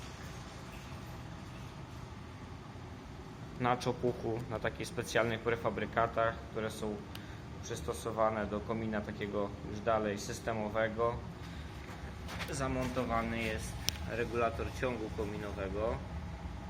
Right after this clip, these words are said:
który utrzymuje nam stałe podciśnienie w przewodzie spalinowym. Takim pokrętłem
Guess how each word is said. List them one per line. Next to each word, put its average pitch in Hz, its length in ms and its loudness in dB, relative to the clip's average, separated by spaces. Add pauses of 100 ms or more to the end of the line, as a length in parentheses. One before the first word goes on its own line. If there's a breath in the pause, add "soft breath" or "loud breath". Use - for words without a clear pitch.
(140)
który 117 300 4
utrzymuje 113 680 2
nam 104 240 2 (240)
stałe 113 380 2
podciśnienie 107 840 -2 (640)
w - 40 -4
przewodzie 117 600 4 (160)
spalinowym. 110 760 0 (1800)
Takim 113 280 0
pokrętłem 113 680 2